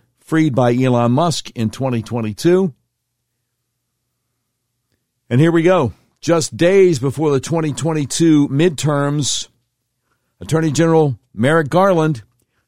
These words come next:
secretly ordered the F B I and U S Attorney John Lausch to seize the classified records Biden retained while serving as Obama's vice president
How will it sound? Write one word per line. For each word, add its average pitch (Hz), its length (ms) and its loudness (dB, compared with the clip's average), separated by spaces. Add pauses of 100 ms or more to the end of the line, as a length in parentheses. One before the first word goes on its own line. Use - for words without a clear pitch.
secretly 117 760 -2 (1600)
ordered 175 320 2
the 151 160 2
F 147 160 0
B 147 140 0
I 101 320 0 (760)
and 110 160 0
U 143 140 4
S 147 140 -2
Attorney 135 460 0
John 143 320 0
Lausch 135 600 -2 (800)
to 120 120 -6
seize 190 580 -2
the 135 100 0
classified 135 800 0
records 156 640 -2 (500)
Biden 160 480 0
retained 156 680 0 (240)
while 120 240 0
serving 151 420 0
as 120 180 0
Obama's 135 460 0
vice 131 260 -2
president 143 640 0